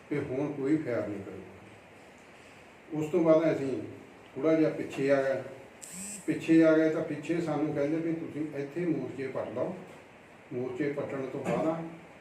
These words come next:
ਫਿਰ ਦੇਖਦੇ ਆ। ਪਿੱਛੇ ਮੈਸੇਜ ਪਾਸ ਕੀਤਾ। ਉਹ ਜਿਹੜਾ ਮੁੰਡਾ ਮਰਿਆ ਸੀਗਾ, ਮਰੇ ਮੁੰਡਾ ਉੱਥੇ ਹੀ ਆ ਜੇ। ਤੇ ਫਿਰ ਇਹ ਪਿਆਰਾ ਸਿੰਘ, ਇਹ ਮੈਨੂੰ ਕਹਿੰਦਾ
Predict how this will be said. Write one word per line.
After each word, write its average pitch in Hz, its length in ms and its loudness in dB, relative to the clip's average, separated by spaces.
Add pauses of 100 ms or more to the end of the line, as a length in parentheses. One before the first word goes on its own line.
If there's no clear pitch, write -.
(120)
ਫਿਰ 139 200 0
ਦੇਖਦੇ 120 320 -2
ਆ। 117 120 -6
ਪਿੱਛੇ 143 220 -6
ਮੈਸੇਜ 131 380 -2
ਪਾਸ 117 260 -4 (100)
ਕੀਤਾ। 101 200 -12 (840)
ਉਹ 240 160 2
ਜਿਹੜਾ 220 220 6
ਮੁੰਡਾ 165 220 6
ਮਰਿਆ 151 440 6
ਸੀਗਾ, 160 260 4 (1200)
ਮਰੇ 156 340 6
ਮੁੰਡਾ 190 580 6
ਉੱਥੇ 185 280 0
ਹੀ 247 80 2
ਆ 226 100 10
ਜੇ। - 260 0 (880)
ਤੇ 180 320 6
ਫਿਰ 175 460 6 (500)
ਇਹ 185 160 4
ਪਿਆਰਾ 170 520 4
ਸਿੰਘ, 180 460 2 (1800)
ਇਹ 190 140 6
ਮੈਨੂੰ 156 360 6
ਕਹਿੰਦਾ 180 480 4